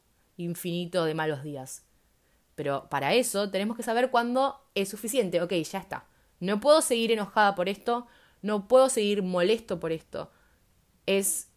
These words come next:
darle la importancia que se merece a las cosas. Bueno, hasta acá llegó el episodio de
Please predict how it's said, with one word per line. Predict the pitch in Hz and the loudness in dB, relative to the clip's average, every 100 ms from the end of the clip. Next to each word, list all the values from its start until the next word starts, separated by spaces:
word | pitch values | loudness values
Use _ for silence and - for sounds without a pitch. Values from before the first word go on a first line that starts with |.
| _ | _
darle | 190 190 240 247 214 175 170 _ _ - | -4 2 4 6 4 2 0 _ _ -6
la | 185 | -2
importancia | 196 190 208 262 320 - 349 285 202 - - | 0 0 2 2 2 2 4 4 2 -6 -10
que | 180 | -6
se | 175 | -4
merece | 175 208 233 208 | -2 -2 -2 -4
a | |
las | 175 | -6
cosas. | - 143 147 - - _ _ _ - - - | -8 -10 -10 -14 -18 _ _ _ -20 -20 -6
Bueno, | 240 359 240 156 - | 6 8 8 4 0
hasta | 277 | -2
acá | 370 | -2
llegó | 370 320 311 | 0 0 0
el | 233 | 0
episodio | 185 185 - 254 269 262 233 | -2 -4 0 2 2 0 0
de | 170 160 - | -2 -4 -4